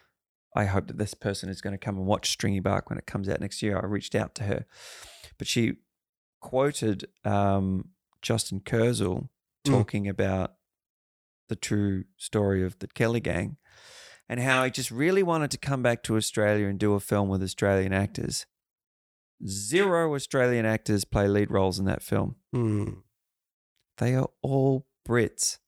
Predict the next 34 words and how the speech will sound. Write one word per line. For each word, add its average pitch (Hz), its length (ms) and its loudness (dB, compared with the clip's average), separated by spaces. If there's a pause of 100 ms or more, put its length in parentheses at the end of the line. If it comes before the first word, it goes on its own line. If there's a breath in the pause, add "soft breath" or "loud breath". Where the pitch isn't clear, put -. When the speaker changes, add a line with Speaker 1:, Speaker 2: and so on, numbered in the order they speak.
(160)
Speaker 2:
Mm. 113 300 2 (260)
Speaker 1:
I 120 80 0
mean, 135 180 0
even 151 240 -2
Russell 123 300 0
Crowe, 117 320 2
I 101 40 0
know 107 160 2
he's 101 400 0
<clears throat> - 80 -10
Aussie, 98 840 2
but 98 140 2
he's 98 180 0
a - 20 -20
Kiwi. 98 480 0 (360 loud breath)
Not 147 180 -2
that - 100 -10
that 135 160 4
really 117 260 2
means 113 400 2
too - 220 -2
much, 107 560 -2
but 113 260 2 (380 soft breath)
Charlie 147 460 2
Hunman 139 840 0
and 107 220 2
the 104 80 -4
fellow 131 320 0
who 120 60 2
actually - 260 -4
plays 131 380 0
Ned 135 220 -4
Kelly 131 600 0
and, 98 540 -2